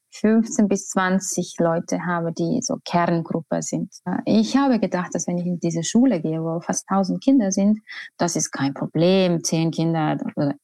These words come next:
sorry, Jugendliche da zu finden. Aber die sind doch,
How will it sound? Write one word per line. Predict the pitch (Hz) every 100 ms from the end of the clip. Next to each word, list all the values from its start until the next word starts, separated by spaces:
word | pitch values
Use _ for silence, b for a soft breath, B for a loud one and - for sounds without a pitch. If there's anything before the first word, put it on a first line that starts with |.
| _
sorry, | - 156 175
Jugendliche | - 170 170 160 160 180 185 B B B _ _
da | 170 165
zu | -
finden. | 175 208 208 196 214 254 - _ _ - -
Aber | 165 185 208 220 233
die | 220 226
sind | 277 302 302 - -
doch, | 381